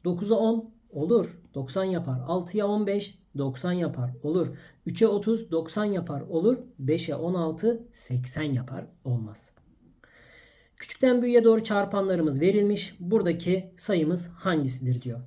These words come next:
Hemen başlıyorum. Bire T, cık, olmadı. X'e yirmi dört olmadı. Üçe Z olmadı. Dörde on iki. Ha, burada yakaladık. Dört çarpı on iki kaça eşit? Kırk sekiz.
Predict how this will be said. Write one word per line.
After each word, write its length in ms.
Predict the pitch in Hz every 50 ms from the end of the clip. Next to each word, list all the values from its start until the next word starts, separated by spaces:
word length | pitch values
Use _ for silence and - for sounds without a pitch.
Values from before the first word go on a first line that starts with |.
| - _ _
Hemen 300 | - 226 208 202 196 185
başlıyorum. 680 | 180 175 170 170 - 160 151 143 135 131 127 127 - -
Bire 320 | 156 175 180 180 190 185 185
T, 400 | - 175 170 175 - - - - - - _ -
cık, 120 | - - - _ _ _ _ -
olmadı. 520 | 190 190 170 151 135 127 120 156 185 175 - - - - _ _ -
X'e 300 | 175 170 175 - 196 190
yirmi 300 | 190 185 170 170 170 170
dört 240 | 175 175 175 175 - - - -
olmadı. 580 | 165 170 175 160 139 131 123 143 170 185 - - - _ _ _ -
Üçe 340 | 175 170 - - 196 196 185
Z 120 | 170 175 180 185 185 190 190 - - _ _ -
olmadı. 580 | 175 190 202 202 196 190 180 196 202 196 - - - - - 143
Dörde 300 | 180 220 220 190 190 220
on 180 | 196 202 196
iki. 320 | 185 170 170 - 143 127 123
Ha, 260 | 170 170 175 170 170
burada 200 | 175 170 170 175
yakaladık. 460 | 170 165 170 175 170 151 139 127 -
Dört 200 | 202 196 190 196
çarpı 300 | - 190 175 170 175 180
on 80 | 175 175
iki 160 | 170 - -
kaça 260 | - 175 165 - 175
eşit? 420 | 160 156 - - 226 226 226 - - - _ _ -
Kırk 180 | - 131 123
sekiz. 420 | - - 127 123 - 127 123 -